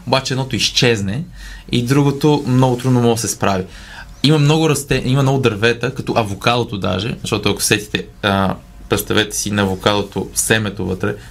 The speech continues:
то е гигантско. А идеята на всички плодове, които са такива сочни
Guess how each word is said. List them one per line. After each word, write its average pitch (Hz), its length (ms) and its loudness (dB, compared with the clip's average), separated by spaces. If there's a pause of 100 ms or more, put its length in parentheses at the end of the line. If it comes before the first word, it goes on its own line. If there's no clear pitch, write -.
то - 80 0
е 143 40 2
гигантско. 170 500 0 (840)
А 113 320 2
идеята 135 640 0
на 117 140 -2
всички 123 520 -2
плодове, 113 440 2
които 113 280 -4
са 98 120 -6
такива 101 340 -4
сочни 98 600 -2